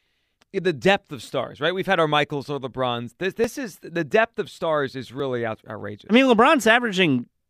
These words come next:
Speaker 2: what, twenty-seven, twenty-eight points per game? He's not even in the conversation right now.
Speaker 1: I know. I mean, he, I think LeBron had a recent run of, like, eight straight thirty-point games. He's thirty-seven. This is, what year is this for LeBron? Is this twenty or nineteen?
Speaker 2: Uh, I believe this is his twentieth
Speaker 1: Oh, it's,
Speaker 2: season.
Speaker 1: it's remarkable. I was watching him on, I had the t-, I had it on, on Christmas.
Speaker 2: He's averaging twenty-eight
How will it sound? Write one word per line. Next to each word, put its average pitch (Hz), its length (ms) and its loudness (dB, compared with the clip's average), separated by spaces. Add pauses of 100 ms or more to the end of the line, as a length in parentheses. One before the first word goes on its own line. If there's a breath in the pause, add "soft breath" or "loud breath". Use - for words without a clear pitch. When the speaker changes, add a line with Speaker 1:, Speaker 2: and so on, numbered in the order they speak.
Speaker 2:
what, 165 240 4
twenty-seven, 180 580 2
twenty-eight 170 280 2
points 180 200 2
per - 80 -10
game? 151 180 4
He's 220 220 6
not 294 140 6
even 269 180 2
in 254 60 4
the 240 80 2
conversation 226 840 2
right 98 180 -12
now. - 200 -20
Speaker 1:
I 143 100 -2
know. 127 320 -2
I 156 80 -4
mean, 175 140 0
he, 208 160 -4
I 170 60 -2
think 175 120 0
LeBron 175 280 0
had 175 120 0
a 143 80 2
recent 151 320 -6
run 160 140 -4
of, 117 60 -6
like, 120 160 -4
eight 160 180 -4
straight 160 280 -6
thirty-point 147 480 -4
games. 165 260 -10
He's 175 280 -14
thirty-seven. - 1040 -4 (340 soft breath)
This 240 200 -2
is, 202 280 -6
what 208 160 -2
year 285 200 -2
is 269 80 -4
this 285 100 -8
for 269 140 -8
LeBron? 254 280 -4
Is - 80 -4
this 196 140 -14
twenty 240 340 -2
or 214 80 0
nineteen? 190 540 -4 (800)
Speaker 2:
Uh, 143 160 8
I - 20 4
believe 175 220 0
this 170 160 -4
is 117 100 -12
his - 140 -14
twentieth 139 340 4
Speaker 1:
Oh, 135 120 0
it's, 123 160 -2
Speaker 2:
season. 156 80 -14
Speaker 1:
it's - 120 -12
remarkable. 196 460 -4
I 113 40 2
was 135 100 0
watching 190 260 0
him 196 80 -4
on, 190 160 -2
I 185 80 -4
had 202 160 0
the - 80 -18
t-, - 200 -12
I 190 80 2
had 202 120 2
it 202 80 0
on, 202 160 2
on 202 120 0
Christmas. - 580 -6
Speaker 2:
He's 277 120 0
averaging 311 400 4
twenty-eight 208 920 4